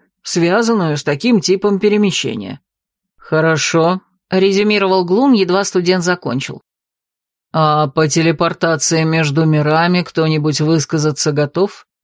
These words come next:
Аудиторию вновь затопила тишина, а я невольно поёжилась. Слишком хорошо помнила, чем обычно упоминания иных миров, в частности Земли, заканчиваются.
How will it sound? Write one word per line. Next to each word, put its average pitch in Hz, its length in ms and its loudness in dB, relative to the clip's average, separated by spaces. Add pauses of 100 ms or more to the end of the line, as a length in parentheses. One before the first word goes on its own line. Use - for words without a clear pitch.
(680)
Аудиторию 240 720 0
вновь 247 280 2
затопила 180 560 0
тишина, 220 560 0
а 180 40 -2
я 214 180 0
невольно 202 420 0
поёжилась. 185 720 -4 (600)
Слишком 233 560 0
хорошо 233 420 -2
помнила, 214 520 -2 (280)
чем 240 340 0
обычно 175 460 -2
упоминания 180 680 -2
иных 185 260 -2
миров, 202 320 -4
в - 20 -16
частности - 520 -2
Земли, 202 360 0
заканчиваются. 135 880 -4